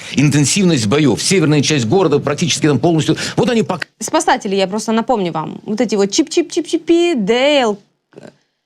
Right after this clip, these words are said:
Speaker 2: которых, э, заслужили. Есть Чип и Дейл, э, знаете, нормальная людина, а есть Чип и Дейл, э, курильщика, есть Чип и Дейл россиян, э, с, э, их русским миром. Вот так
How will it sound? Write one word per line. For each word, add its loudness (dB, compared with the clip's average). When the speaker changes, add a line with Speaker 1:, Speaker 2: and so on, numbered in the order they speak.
Speaker 2:
которых, -2
э, 0
заслужили. -2
Есть 0
Чип 0
и 2
Дейл, 2
э, 2
знаете, 0
нормальная 2
людина, 0
а 2
есть 0
Чип -2
и 0
Дейл, 2
э, 0
курильщика, 0
есть -2
Чип 0
и -2
Дейл 2
россиян, 0
э, 0
с, -6
э, 2
их -2
русским 0
миром. -4
Вот -4
так -2